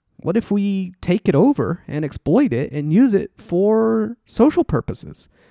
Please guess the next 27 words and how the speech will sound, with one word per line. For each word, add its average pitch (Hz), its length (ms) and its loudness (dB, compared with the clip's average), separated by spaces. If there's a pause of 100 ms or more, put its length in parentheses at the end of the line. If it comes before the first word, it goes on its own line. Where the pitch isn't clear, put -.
(120)
for, 170 320 2
for, 190 380 0
for, 190 380 0
for 202 320 0
socialism?" - 680 -2 (1900)
And 240 120 0
so 262 360 6 (320)
in 277 280 -2
comes 156 840 0 (680)
the 131 80 0
Social 143 400 0
Wealth 117 300 -4
Fund. - 720 -12 (800)
And 143 240 0
followers 175 500 2
of 131 100 0
mine 123 280 0
will 139 140 0
know 113 220 0
I've 110 280 -4
been 110 180 -8
promoting 120 460 -2
a 113 40 -6
social 123 300 -6
wealth 113 220 -4
fund 107 280 -10
for 117 680 -2